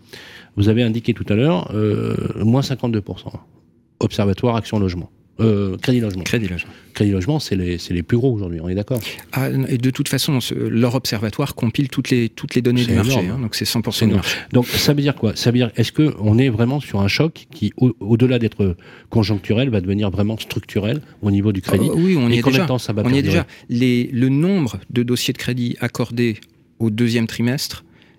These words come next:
Speaker 2: a enfoncé le point bas qu'on avait connu au pire de la grande crise financière début deux mille dix-neuf.
Speaker 1: Waouh.
Speaker 2: Voilà.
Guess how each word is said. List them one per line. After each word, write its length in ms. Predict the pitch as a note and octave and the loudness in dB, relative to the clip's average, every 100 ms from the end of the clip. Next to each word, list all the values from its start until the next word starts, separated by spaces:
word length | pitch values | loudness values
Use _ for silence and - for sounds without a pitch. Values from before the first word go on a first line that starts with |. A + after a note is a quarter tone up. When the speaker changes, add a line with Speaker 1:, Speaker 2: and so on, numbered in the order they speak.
| _ _ _ - | _ _ _ -6
Speaker 2:
a 140 | A#2 | 0
enfoncé 720 | A#2+ C3+ - D#3+ D3 - D#3 | 2 2 0 0 0 0 0
le 100 | C3+ | 0
point 280 | A2+ - B2+ | -2 0 0
bas 280 | A#2 C#3 F#3 | 2 0 -2
qu'on 200 | - B2 | -6 -4
avait 180 | A2+ A2+ | -2 -4
connu 460 | - A#2 B2+ E3 A3+ | -2 0 2 0 -2
au 80 | B2 | -4
pire 340 | A2 - F#3 D#3+ | -4 -2 0 2
de 80 | |
la 140 | B2+ A2+ | 0 0
grande 220 | A#2 B2 | -2 -4
crise 240 | - B2 | -4 -4
financière 680 | - A#2+ A2+ - C3+ D3+ - _ A2+ | 0 0 0 0 -2 -2 -6 _ -6
début 280 | A2+ A#2+ | -2 0
deux 120 | C3+ A#2+ | 2 2
mille 100 | A2+ | 2
dix-neuf. 400 | G#2+ G2 - - _ _ _ _ _ _ _ _ _ _ _ - | 0 -2 -6 -16 _ _ _ _ _ _ _ _ _ _ _ -2
Speaker 1:
Waouh. 120 | A#2+ A#2 | 2 2
Speaker 2:
Voilà. 200 | G#2 | 0